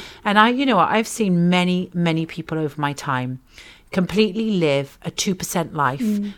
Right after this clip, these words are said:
Speaker 1: when a thousand percent life is offered to them, because being right in their own eyes and leaning on their own understanding is more important to them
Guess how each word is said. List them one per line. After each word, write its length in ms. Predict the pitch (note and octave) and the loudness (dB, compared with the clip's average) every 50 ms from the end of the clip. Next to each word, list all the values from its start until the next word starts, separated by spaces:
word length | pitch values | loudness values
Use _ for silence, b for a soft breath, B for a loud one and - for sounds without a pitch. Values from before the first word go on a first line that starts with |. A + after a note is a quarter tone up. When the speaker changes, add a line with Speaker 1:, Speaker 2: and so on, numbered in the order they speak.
| - - | -8 -4
Speaker 1:
when 180 | - D#3+ D#3 | 0 0 0
a 60 | D3 | 0
thousand 480 | C3 - - F3 D3+ D3+ D3 - D#3+ D3 | -2 0 2 2 4 4 2 0 -4 -4
percent 320 | - D3+ - - D3 C#3+ - | -4 -4 -4 -4 -4 -4 -4
life 300 | D3 C#3 C#3 C#3 - - | -4 -4 -4 -4 -4 -6
is 100 | D3 - D3+ | -4 -4 -4
offered 260 | C#3+ - - D#3 - | -4 -6 -6 -8 -8
to 100 | - D3 | -8 -6
them, 320 | - C#3 B2+ B2 C#3 C3+ B B B B B B B B - | -4 -4 -4 -4 -4 -8 B B B B B B B B 0
because 420 | F3+ E3 - - E3+ E3 - - - - - _ | 0 0 2 2 0 0 0 -2 -8 -16 -4 _
being 420 | - E3+ E3+ F3 F#3 F#3+ F3+ D#3+ D#3+ | 2 4 4 4 2 2 0 0 2
right 380 | E3+ F3+ D#3+ D#3 D3 - - E3+ | 2 4 4 2 2 0 -2 -2
in 80 | D#3 | 0
their 280 | D#3 D3 D3 C#3+ - - | 0 0 0 -2 -2 -2
own 220 | F3 D#3 D#3 E3+ - - | -2 -2 -2 -2 -2 -2
eyes 500 | D#3 D#3 C#3 B2+ B2 A#2+ C3 C3 - - | -2 0 0 0 -2 -4 -6 -10 -12 -10
and 220 | - E3 D#3 D3+ D3 | -6 -4 -2 -2 0
leaning 320 | D#3 D#3+ E3 F3 F3+ E3+ | 0 0 2 2 2 0
on 140 | D#3+ D3+ D3+ | 0 -2 -2
their 140 | D3+ D3 C#3+ | -2 -2 -2
own 160 | D3 D3+ D3+ | -2 -2 -2
understanding 800 | D#3+ D#3+ E3 - - - - E3+ D#3 D3 D3 C#3 C3+ A#2+ B2 B2 B B B B B B | -2 -2 -2 -4 -4 -4 -2 -2 -2 -2 -2 -4 -4 -4 -4 -6 B B B B B B
is 200 | - D#3+ C#3 - | -6 -6 -4 -2
more 280 | - E3+ E3+ D#3+ E3 E3 | 0 2 2 4 2 2
important 600 | F3 F3+ - - - G3+ F#3+ F3+ - F#3+ G3 - | 0 -2 -4 -4 -2 -2 -2 -2 -2 -6 -8 -8
to 100 | - - | -8 -4
them 360 | F3+ D#3 C3+ B2+ A#2+ B2+ B2+ | -2 -2 0 0 -2 -4 -6